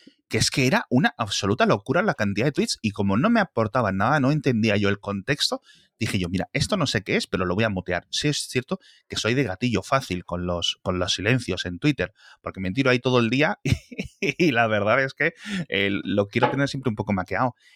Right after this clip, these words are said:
Speaker 2: Pero me fascina mucho porque, claro, como que te da un misterio, es decir, "¿Qué es esto? ¿Qué es esto que está poniendo la gente?".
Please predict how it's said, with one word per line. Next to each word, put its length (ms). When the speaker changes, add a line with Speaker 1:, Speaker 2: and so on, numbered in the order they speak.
Speaker 2:
Pero 320
me 320
fascina 420
mucho 280
porque, 160
claro, 260
como 220
que 120
te 100
da 240
un 160
misterio, 480
es 60
decir, 320
"¿Qué 140
es 260
esto? 480
¿Qué 120
es 180
esto 240
que 80
está 240
poniendo 280
la 120
gente?". 400